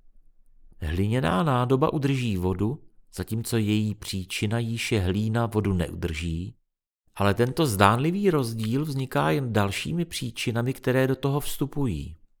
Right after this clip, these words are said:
Jaká byla hmotná příčina narození tvého manžela? Jen hmotný důsledek má hmotnou příčinu. Pokud nenalezneš k danému následku bezprostřední příčinu,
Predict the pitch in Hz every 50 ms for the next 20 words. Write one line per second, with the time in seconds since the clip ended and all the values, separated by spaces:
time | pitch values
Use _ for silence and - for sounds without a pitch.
0 | _ _ _ _ _ _ _ _ _ _ _ _ _ _ _ _ _ _ _ _
1 | _ _ _ _ _ _ _ _ _ _ _ _ _ - 107 110 107 - 175 185
2 | 190 175 175 170 165 139 110 113 123 127 - 127 127 123 117 113 - - 117 110
3 | 107 - - 123 107 113 104 95 95 92 98 98 95 107 101 98 101 101 - -
4 | 95 92 87 87 92 90 87 82 80 80 76 85 82 78 73 69 65 73 - _
5 | _ _ _ _ _ _ _ _ _ _ _ _ _ _ _ _ _ _ _ -
6 | - - - 104 101 98 87 90 95 107 - - - 160 175 180 165 160 160 -
7 | 202 - 165 156 156 156 156 156 - - - - - - 110 110 107 101 92 90
8 | 107 113 117 - - 131 135 135 - - - 120 117 - - - 123 101 82 69
9 | 64 - _ _ _ _ _ _ _ _ _ _ _ _ _ _ _ _ _ _
10 | _ _ _ _ _ _ _ _ - 101 101 - - 123 - 101 104 101 101 113
11 | 123 131 147 156 151 160 180 190 185 175 160 135 139 147 151 170 175 180 175 160
12 | 139 127 127 127 131 - - - 147 139 - - 143 123 127 123 - - - 131
13 | - - - - 139 127 123 117 104 - - - 104 95 - - - 107 98 95
14 | 95 107 135